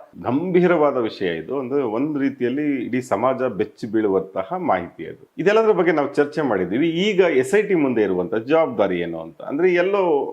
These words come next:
ಅವ್ರೇನೋ ತನಿಖೆ ಮಾಡುವಂಥ ಸಂದರ್ಭದಲ್ಲಿ ಸಿಕ್ಕಂಥ ಈ ಬುರುಡೆಗಳನ್ನ ಮತ್ತೆ ಮೂಳೆಗಳನ್ನ ಅವರು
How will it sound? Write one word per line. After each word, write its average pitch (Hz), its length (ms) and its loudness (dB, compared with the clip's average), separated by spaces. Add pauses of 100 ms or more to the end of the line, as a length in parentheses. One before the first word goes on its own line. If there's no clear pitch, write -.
ಅವ್ರೇನೋ 156 300 2
ತನಿಖೆ 165 380 0
ಮಾಡುವಂಥ 131 320 0
ಸಂದರ್ಭದಲ್ಲಿ 110 640 -4
ಸಿಕ್ಕಂಥ 147 560 -4 (1000)
ಈ 139 300 2
ಬುರುಡೆಗಳನ್ನ 123 680 2
ಮತ್ತೆ 131 480 2
ಮೂಳೆಗಳನ್ನ 117 760 2
ಅವರು 135 880 0